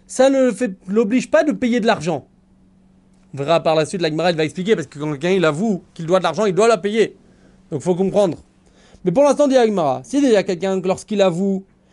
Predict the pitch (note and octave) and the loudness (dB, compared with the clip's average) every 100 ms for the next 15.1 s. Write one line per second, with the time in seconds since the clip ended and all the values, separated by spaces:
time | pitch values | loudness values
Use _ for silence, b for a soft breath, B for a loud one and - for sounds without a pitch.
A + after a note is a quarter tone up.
0 | b - A3 G#3 G3 F#3+ - A#3+ B3 F#3+ | b 0 2 6 4 2 0 2 2 0
1 | B3+ B3+ B3 C4 G3 F#3+ G3 F#3+ - _ | -2 -2 0 0 0 0 0 -2 -10 _
2 | _ _ D#3+ F3 G3 F#3+ F#3+ F#3+ B3+ B3 | _ _ -6 -2 0 2 0 0 0 0
3 | A#3+ A#3 B3+ A3 E3 F3+ A3 F#3 A3+ C4+ | 0 0 -2 -2 -4 0 0 0 0 0
4 | G3 F#3 F#3+ G3+ F#3+ A3+ G3+ D3 b b | 0 -4 -4 -4 -2 -2 -2 -4 b b
5 | - D3+ G3 F#3 G#3 F3+ F#3 A3+ F#3+ F3+ | -16 -10 -8 -6 -6 -2 0 0 0 -4
6 | - B3+ A3+ G3+ E3+ G#3+ C4 C#4+ - b | -4 -2 0 0 -2 -2 0 -2 -4 b
7 | b b F3 A3+ A3+ F#3+ C4 G#3 C#4+ D#4 | b b 0 0 0 2 2 2 2 4
8 | C4+ A#3 F#3+ C#3+ - - - _ _ _ | 4 4 4 0 -4 -18 -20 _ _ _
9 | _ _ _ _ _ C#3+ C3 A3 G3 F#3+ | _ _ _ _ _ -6 -2 -2 0 -2
10 | F#3+ F3 G#3 G#3+ G3 F#3+ F3+ G#3+ G3 C3+ | 0 0 0 0 0 0 0 2 2 -2
11 | b b F3+ G3 A3+ A3+ C#4 - A#3 A3+ | b b -2 0 2 4 2 2 0 0
12 | G#3 - C4 F#3+ G#3+ G3 A#3+ F3 - _ | 0 0 -2 -2 -4 0 -2 -2 -10 _
13 | _ _ _ F3+ F#3 F3+ F3 E3+ C3 A3+ | _ _ _ 2 4 4 2 -4 -2 2
14 | A#3 G3+ G3+ G3 F3 G#3+ G3+ A#3+ B3 B3 | 2 4 4 4 2 -2 -2 0 2 2
15 | D#3+ | 2